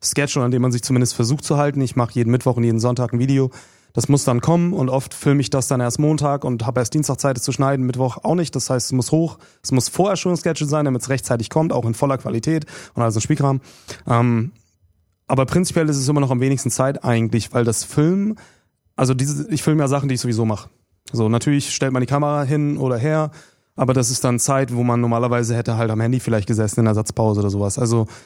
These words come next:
das ist wirklich die wenigst-, der wenigste Aufwand. Das Video zu schneiden, sagen wir mal, ein Video dauert zwei Stunden zu schneiden. So vielleicht. Je nachdem, wie lange das Video auch ist und sowas, ne? Macht aber Spaß, fällt kaum auf, weil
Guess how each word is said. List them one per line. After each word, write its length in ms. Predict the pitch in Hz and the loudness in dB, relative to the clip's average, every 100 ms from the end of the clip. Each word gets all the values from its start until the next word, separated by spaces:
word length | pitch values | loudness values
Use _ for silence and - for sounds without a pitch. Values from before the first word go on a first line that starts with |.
| _ | _
das 180 | 120 - | -2 0
ist 140 | - | -2
wirklich 220 | 135 - | -2 -2
die 180 | - 117 | 0 0
wenigst-, 880 | 117 120 233 - 127 120 127 - - - - | 0 -2 -4 -8 -2 2 2 0 -6 -6 -4
der 100 | 117 | 0
wenigste 320 | 113 120 113 | 0 0 -2
Aufwand. 480 | 113 131 120 135 - _ _ _ _ _ | -2 0 0 0 -4 _ _ _ _ _
Das 180 | 120 - | -2 0
Video 240 | 143 160 | 2 2
zu 140 | 151 123 | 0 -2
schneiden, 720 | 143 131 151 156 151 151 - _ _ _ - | 0 0 0 0 0 -4 -10 _ _ _ -8
sagen 200 | 113 127 | 0 2
wir 60 | 151 | 2
mal, 120 | 143 | 2
ein 80 | 123 | 0
Video 180 | 139 139 | 0 2
dauert 220 | 123 120 | 0 0
zwei 140 | 123 | -4
Stunden 220 | 107 120 | 0 -2
zu 120 | 110 117 | -2 -4
schneiden. 400 | 110 101 107 113 _ | -4 -4 -6 -10 _
So 180 | - 101 | -8 -8
vielleicht. 460 | - - 113 - | -8 -10 -10 -8
Je 100 | 131 | -2
nachdem, 260 | 135 123 127 | 0 0 0
wie 40 | |
lange 160 | 117 120 | 0 0
das 140 | 110 | -2
Video 260 | 127 123 117 | -2 0 0
auch 180 | 113 107 | 0 -2
ist 160 | 147 135 | -2 -2
und 60 | |
sowas, 360 | 120 120 120 - | 0 0 -2 0
ne? 160 | 120 131 _ - - _ | -2 -2 _ -20 -20 _
Macht 360 | 117 120 143 156 | 0 2 2 0
aber 160 | 135 | 0
Spaß, 420 | 127 160 156 156 | 0 0 0 -2
fällt 320 | - 131 127 - | -2 -2 -2 0
kaum 220 | 127 120 | 0 2
auf, 280 | 135 135 - | 0 0 0
weil 280 | 120 117 | 0 0